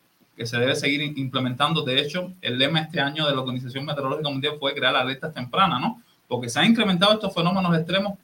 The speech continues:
pero gracias a los sistemas de alerta temprana que existen en los diferentes países, se ha logrado reducir las pérdidas de vidas humanas. Entonces, es necesario perfeccionar esos sistemas de alerta temprana, por supuesto, para fenómenos de esta índole y también, por supuesto, que también los de los ciclones tropicales.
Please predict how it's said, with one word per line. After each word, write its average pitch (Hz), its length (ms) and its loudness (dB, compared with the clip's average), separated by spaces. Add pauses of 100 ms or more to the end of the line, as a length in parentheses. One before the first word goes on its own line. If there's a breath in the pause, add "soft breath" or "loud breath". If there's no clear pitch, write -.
(120)
pero 170 280 4
gracias 160 320 0
a 170 60 2
los 147 100 0
sistemas 165 380 0
de 147 60 0
alerta 139 240 0
temprana 143 360 -2
que 117 60 -2
existen 123 340 -4
en 117 140 -8
los 127 120 -10
diferentes 123 420 -8
países, 180 400 -2
se 143 80 0
ha 139 40 0
logrado 147 440 2 (220 soft breath)
reducir 135 440 0
las 165 180 2
pérdidas 165 360 2
de 127 60 0
vidas 135 200 -2
humanas. 117 320 -2 (260 soft breath)
Entonces, 156 380 -2
es 160 60 -2
necesario 160 640 0
perfeccionar 139 840 0
esos 156 180 -2
sistemas 165 360 0
de 151 60 0
alerta 151 200 -4
temprana, 160 460 -4
por 131 100 -12
supuesto, 135 380 -8
para 131 160 -2
fenómenos 131 460 -8
de 127 80 -2
esta 139 240 -4
índole 165 240 -4
y 180 40 -12
también, 127 300 -8 (260 soft breath)
por 127 140 -6
supuesto, 127 320 -4
que 139 60 -2
también 120 240 0
los - 80 -4
de 120 80 -4
los 117 160 0
ciclones 120 320 -4
tropicales. 117 500 -10